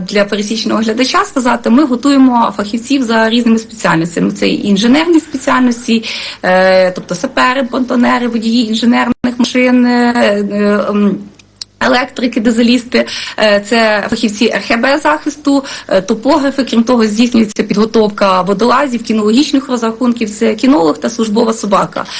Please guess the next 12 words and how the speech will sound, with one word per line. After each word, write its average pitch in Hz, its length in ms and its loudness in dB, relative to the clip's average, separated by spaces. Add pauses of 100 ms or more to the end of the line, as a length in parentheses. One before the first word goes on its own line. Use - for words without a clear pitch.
(220)
Ми 233 80 4
готуємо 220 320 -2
мінорозшукових 220 640 0
собак 233 400 -4
та 220 180 0
вартових 190 480 -2
собак. 151 340 -4 (520)
Е, 196 380 2 (140)
крім 277 120 4
того, 285 200 2
в 240 40 0
нашому 262 280 -2